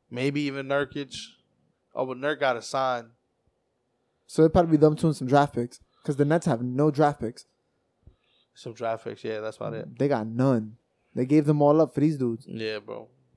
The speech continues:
Speaker 1: Oh man, it should be a, it should be a very new,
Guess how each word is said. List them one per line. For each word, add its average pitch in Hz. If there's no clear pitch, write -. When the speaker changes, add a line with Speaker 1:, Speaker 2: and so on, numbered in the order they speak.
Speaker 1:
Oh 107
man, 101
it 143
should 170
be 175
a, 156
it 131
should 139
be 139
a 127
very 120
new, 120